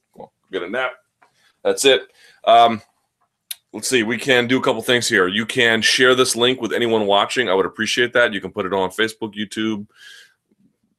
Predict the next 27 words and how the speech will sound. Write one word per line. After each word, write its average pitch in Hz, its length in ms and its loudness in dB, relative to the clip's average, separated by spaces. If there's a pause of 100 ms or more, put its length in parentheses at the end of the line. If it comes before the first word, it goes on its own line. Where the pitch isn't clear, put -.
(220)
Twitter, 117 320 6
wherever 127 220 6
you 131 120 4
wanna 120 160 0
share 120 260 2
it. 113 120 -2
Please 98 140 -10
share 120 280 2
it. - 100 -10
Give 113 100 -6
this 107 140 -8
video 107 220 -2
a 95 40 -2
thumbs 98 320 -4
up 113 200 0
if 87 120 -12
you 80 60 -16
can. 110 280 -2
My 87 60 -6
knuckles, 98 320 -6
you 95 80 -12
can 87 120 -12
see, 101 200 -4
are 87 100 0
a 80 80 -10
gross 95 280 -2
disaster. 95 640 -2